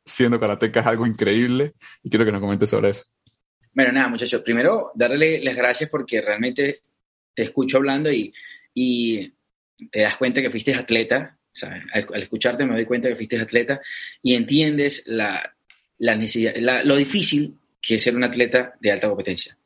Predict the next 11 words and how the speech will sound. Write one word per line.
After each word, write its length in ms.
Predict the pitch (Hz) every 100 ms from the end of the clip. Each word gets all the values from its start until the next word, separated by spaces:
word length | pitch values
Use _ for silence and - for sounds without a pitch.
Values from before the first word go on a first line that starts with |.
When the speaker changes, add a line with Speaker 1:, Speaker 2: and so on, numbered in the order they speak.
| - - - -
Speaker 2:
Eso, 280 | - - 135
eso 260 | 123 120 131
es 320 | 135 127 -
súper 240 | 151 131
importante. 560 | 123 113 107 120 135 135
Muchas 260 | 107 - 107
personas 600 | 120 113 113 117 - _
no, 320 | 110 107 107 101
no, 340 | 101 98 98 _ _ - - - _ _ _ _ _ _ _ _ -
no 120 | 269
saben, 440 | - 170 123 98